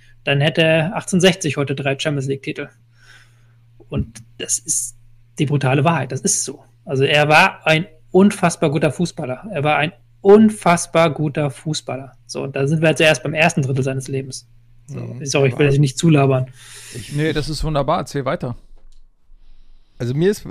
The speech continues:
Speaker 2: ist er als erstes Mal ehrlich gesagt so, also ich wusste natürlich, weil immer Beckenbauer, Beckenbauer und so weiter,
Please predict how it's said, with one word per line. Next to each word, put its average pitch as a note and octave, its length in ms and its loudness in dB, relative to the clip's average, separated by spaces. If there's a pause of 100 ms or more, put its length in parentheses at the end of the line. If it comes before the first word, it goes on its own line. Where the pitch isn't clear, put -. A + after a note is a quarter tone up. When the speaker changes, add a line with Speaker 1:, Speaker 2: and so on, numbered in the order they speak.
(160)
Speaker 2:
ist - 180 -10
er D#3 340 -2 (1200)
als A#2+ 160 -12
erstes - 280 -8
Mal A2+ 200 -6
ehrlich G#2 360 -8
gesagt G#2+ 420 -8
so, G2+ 400 -8 (140)
also A2+ 160 -10
ich G2+ 120 -10
wusste C#3+ 240 -2
natürlich, A#2+ 480 -6
weil G#2+ 140 -4
immer A2+ 280 -4
Beckenbauer, G#2 600 -6
Beckenbauer G2+ 680 -6
und G#2+ 140 -10
so G2+ 120 -16
weiter, G#2+ 320 -6